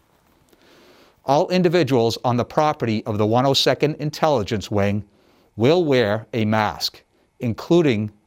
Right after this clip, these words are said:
those who have been vaccinated. The only exceptions for mask wear are to accommodate a religious belief, if you have an underlying health condition with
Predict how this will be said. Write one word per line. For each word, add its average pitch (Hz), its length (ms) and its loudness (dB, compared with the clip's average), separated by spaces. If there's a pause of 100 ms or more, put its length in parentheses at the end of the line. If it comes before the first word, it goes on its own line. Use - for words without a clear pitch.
(140)
those 123 340 0
who 120 120 -4
have 113 300 -2
been 104 180 -2
vaccinated. 92 720 -6 (1700)
The 117 120 0
only 190 180 4
exceptions 127 600 -2
for 104 160 -2
mask 104 380 -2
wear 101 340 0 (720)
are 117 160 0
to 120 160 0
accommodate 131 640 0
a 113 120 0
religious 110 480 0
belief, 120 640 0 (1080)
if - 160 -2
you 110 80 2
have 127 200 0
an 117 200 -2
underlying 143 480 2
health 175 320 -2
condition 110 640 0 (220)
with 127 560 -2